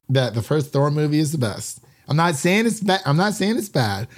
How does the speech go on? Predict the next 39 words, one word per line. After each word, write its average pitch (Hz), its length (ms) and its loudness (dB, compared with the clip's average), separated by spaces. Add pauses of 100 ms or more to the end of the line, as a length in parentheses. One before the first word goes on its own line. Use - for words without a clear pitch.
(140)
I 123 100 2
think 156 160 4
it's 135 140 2
a 127 80 2
great 131 240 2
introduction 131 520 2
to 113 120 -2
the 110 100 -4
character. 156 600 2 (480)
You 139 100 2
know, 120 120 4
it 117 100 2
does 135 220 4
what 139 120 2
it 123 40 0
needs 131 260 2
to - 60 -10
do. 135 180 4
I 120 80 2
think 120 200 2
it 120 40 2
has 117 160 0
a 120 40 -4
great 123 260 0
story 127 380 0
arc, 170 400 -2 (380)
but 135 180 2
I 123 220 2 (380)
definitely 170 520 2
don't 160 220 0
think 147 200 0
it's - 160 -10
the 117 100 -8
best. - 380 -10
But 139 80 -2
that's 220 280 0
me. 143 300 0
You 135 160 2
know, 117 240 2